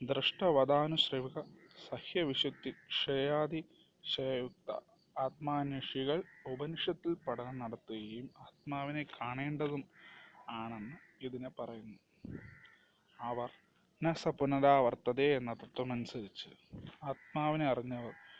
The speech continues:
പിന്നെ ജന്മ മരണ പ്രവാഹരൂപമായ സംസാരത്തിലേക്ക് ഒരിക്കലും വരികയില്ല എന്നും പറയുന്നു."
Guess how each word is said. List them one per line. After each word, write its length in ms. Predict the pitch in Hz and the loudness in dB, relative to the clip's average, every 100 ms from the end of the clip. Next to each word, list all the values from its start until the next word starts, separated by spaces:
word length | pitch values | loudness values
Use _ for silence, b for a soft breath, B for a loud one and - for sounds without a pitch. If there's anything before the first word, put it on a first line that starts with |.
| B B _ | B B _
പിന്നെ 280 | 135 131 131 | -4 -2 -2
ജന്മ 440 | 123 131 147 160 151 | -4 -4 -2 -4 -4
മരണ 280 | 131 131 139 | -2 0 0
പ്രവാഹരൂപമായ 920 | 135 127 120 123 127 127 120 123 120 | 0 4 6 6 4 -4 -4 -6 -8
സംസാരത്തിലേക്ക് 840 | 120 131 117 135 127 120 123 120 123 | -8 -10 -6 -4 -4 -4 -8 -8 -6
ഒരിക്കലും 440 | 123 - 143 143 | -8 -6 -6 -6
വരികയില്ല 460 | 120 113 120 117 107 107 | -8 -8 -6 -4 -4 -6
എന്നും 260 | 107 110 - | -8 -8 -2
പറയുന്നു." 440 | 120 110 104 101 | 0 0 -4 -10